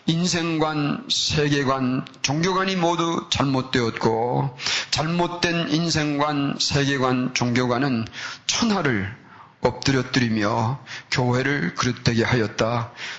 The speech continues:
천하를 망하게 하는 자와 교회를 어지럽게 하는 자는 바르지 못한 마음을 가진 자이니,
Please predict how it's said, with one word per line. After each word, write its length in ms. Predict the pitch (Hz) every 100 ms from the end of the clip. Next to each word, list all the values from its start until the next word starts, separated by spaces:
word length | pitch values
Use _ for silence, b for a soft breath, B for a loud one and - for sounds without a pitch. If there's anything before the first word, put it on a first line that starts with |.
| B
천하를 420 | - 214 196 190
망하게 380 | 180 165 175 170
하는 280 | 156 156 151
자와 560 | 135 131 143 - 165 - B B -
교회를 640 | - 151 147 156 147 151 -
어지럽게 480 | 139 139 135 - 135
하는 280 | 131 123
자는 380 | 123 127 127 110 - B B
바르지 420 | 117 147 180 185
못한 520 | 170 160 - 151 156
마음을 460 | 143 135 139 139 143
가진 380 | 151 131 131 127
자이니, 600 | 120 123 120 131 120